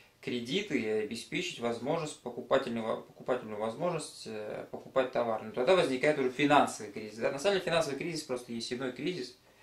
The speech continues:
э, иной способ, как бы, э,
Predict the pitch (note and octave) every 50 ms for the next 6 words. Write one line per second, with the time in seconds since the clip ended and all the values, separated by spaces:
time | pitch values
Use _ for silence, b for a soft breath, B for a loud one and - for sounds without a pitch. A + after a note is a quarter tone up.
0 | B B B B B B B B B B B B B B B _ C#3 C3+ C3 B2
1 | B2+ C#3+ D#3+ D#3 D3 - - F3+ F#3 F3+ D#3 - - - C3+ B2 A2+ A2+ A#2+ A#2+
2 | A2+ A2+ A2 G#2+ G#2+ A2 - - - - - - -